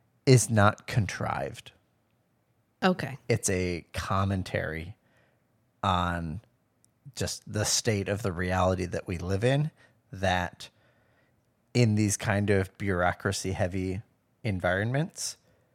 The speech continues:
Speaker 1: you end up measuring the wrong things.
Speaker 2: It's like a bunch of old dudes on a school board who have never even been in a classroom teaching children, making decisions about what happens in the classroom.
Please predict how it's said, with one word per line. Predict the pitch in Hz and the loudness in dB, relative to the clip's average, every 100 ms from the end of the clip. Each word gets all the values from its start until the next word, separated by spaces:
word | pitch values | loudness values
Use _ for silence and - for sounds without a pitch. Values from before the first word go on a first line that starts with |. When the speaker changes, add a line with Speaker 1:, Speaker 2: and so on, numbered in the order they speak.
| _ _ _ _ _ | _ _ _ _ _
Speaker 1:
you | - 110 98 | -2 2 4
end | 107 107 | 6 4
up | - - - _ _ _ _ _ _ _ _ _ _ _ _ _ _ _ | 2 -4 -20 _ _ _ _ _ _ _ _ _ _ _ _ _ _ _
measuring | 117 135 127 120 110 113 104 98 95 98 | -8 -2 4 4 4 4 4 4 0 2
the | 104 | 2
wrong | 92 90 92 92 | 4 2 2 0
things. | 92 - 98 76 73 - - - _ _ _ _ _ _ _ | -4 -4 -4 -4 -10 -10 -12 -12 _ _ _ _ _ _ _
Speaker 2:
It's | 196 190 | 0 0
like | 190 185 196 | 0 0 0
a | 180 | 0
bunch | 175 190 - | 2 2 0
of | 170 - | -2 0
old | 170 180 202 196 | 4 4 2 2
dudes | 208 208 196 | 2 2 2
on | 185 | 2
a | 175 | 2
school | - - 185 | 0 0 0
board | 175 156 135 131 | 2 2 2 0
who | 156 | -2
have | 160 151 | -2 -2
never | 151 151 170 165 | -2 0 0 0
even | - 175 160 156 | 0 -2 -2 -2
been | 147 151 | -2 -2
in | 156 151 | -2 -4
a | |
classroom | - 151 143 - 147 147 | -2 -2 0 -2 -4 -4
teaching | - 160 - 143 | -4 -6 -6 -6
children, | - 139 160 170 196 | -2 -2 0 -2 -2
making | - 160 160 170 151 | -2 -4 -2 -4 -4
decisions | 143 156 151 143 139 - | -4 -4 -4 -4 -6 -6
about | 165 151 139 147 - | -6 0 2 2 2
what | 151 | -4
happens | 143 139 131 127 123 | -2 -4 -4 -8 -10
in | - - | -10 -12
the | 113 | -12
classroom. | - 104 - - 87 | -10 -10 -10 -12 -14